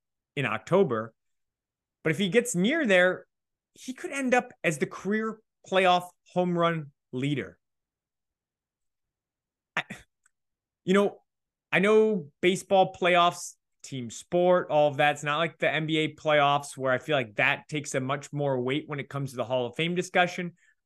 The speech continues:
or even the N F L, right, with quarterbacks, you know, what they do in the playoffs, do they win a Super Bowl?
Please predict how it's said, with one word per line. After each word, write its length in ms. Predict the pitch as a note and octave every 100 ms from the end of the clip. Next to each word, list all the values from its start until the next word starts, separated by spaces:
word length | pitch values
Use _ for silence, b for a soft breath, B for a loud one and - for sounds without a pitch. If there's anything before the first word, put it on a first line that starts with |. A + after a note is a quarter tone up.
| -
or 80 |
even 180 | A#3 C4
the 100 | A3
N 80 | F#3+
F 220 | G3+ F#3+
L, 240 | G3 E3+ B2+
right, 160 | C3+
with 160 | D3 C#3
quarterbacks, 720 | E3 E3 C#3 G#2+ F#2 - -
you 80 | F#2
know, 220 | E2+ F2+ b -
what 180 | A#2+
they 80 | B2+
do 140 | C3 D#3
in 60 |
the 60 | D#3
playoffs, 720 | D3 G3+ F#3 B2+ G2 F#2+ -
do 80 | G#2+
they 100 | A2+
win 160 | C3
a 60 | C#3
Super 300 | C#3+ F#3+ D#3+
Bowl? 360 | B2+ A2 F#2